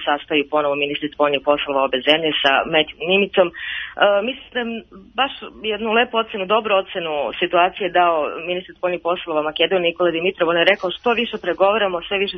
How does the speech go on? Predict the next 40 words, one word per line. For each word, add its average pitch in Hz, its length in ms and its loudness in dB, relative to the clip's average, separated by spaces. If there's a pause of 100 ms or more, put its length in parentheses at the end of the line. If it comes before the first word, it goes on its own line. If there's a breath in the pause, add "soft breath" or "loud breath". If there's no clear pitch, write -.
shvatamo 185 380 -2 (100)
koliko 170 240 -6 (100)
smo 165 140 -2 (460 loud breath)
daleko 165 340 2
od 151 200 -2
rešenja.” 139 420 0 (460 loud breath)
I, - 20 0 (180)
i 185 140 2
mislim 208 240 0
da 170 40 6
je, 165 100 2
da 165 80 0
je 156 160 -2
tu 170 100 -6 (120)
suština, 175 440 -2
da 156 40 2
je 156 160 0
sve 220 220 4
manje 180 300 -2
optimizma, 190 640 -2 (480 loud breath)
da 160 60 -6
će - 180 -14
se 165 140 -4
problem, 160 320 0
e, 113 100 -6 (420)
suštinski 175 640 -2 (320)
jednom 151 260 4
za 160 60 -2
uvek 147 240 0
rešiti. 185 500 -2 (580)
Nema 208 160 2
mnogo 190 280 -4
više 180 240 -8
ni 151 100 -10
vremena, 190 440 -2 (140)
a - 100 2
i 226 60 0
volje, 202 280 -2
rekla 139 320 -10
bih, 147 100 -18